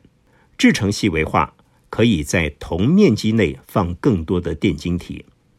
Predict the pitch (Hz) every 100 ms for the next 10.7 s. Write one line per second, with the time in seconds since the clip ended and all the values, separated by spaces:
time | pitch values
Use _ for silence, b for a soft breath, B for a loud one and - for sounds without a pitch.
0 | b b b - 139 104 82 78 101 113
1 | 101 117 104 110 95 104 101 95 147 107
2 | 123 123 131 151 b b - 98 - 92
3 | 80 95 87 - 175 113 95 78 - 113
4 | 80 76 73 - 98 71 - 73 73 92
5 | 98 _ _ _ _ 143 180 202 185 160
6 | 165 151 107 90 107 110 - 110 117 b
7 | b b - 82 123 - - 87 - 95
8 | 135 104 107 80 71 71 - _ _ _
9 | _ _ 185 156 139 165 180 87 127 127
10 | 131 - 120 87 104 85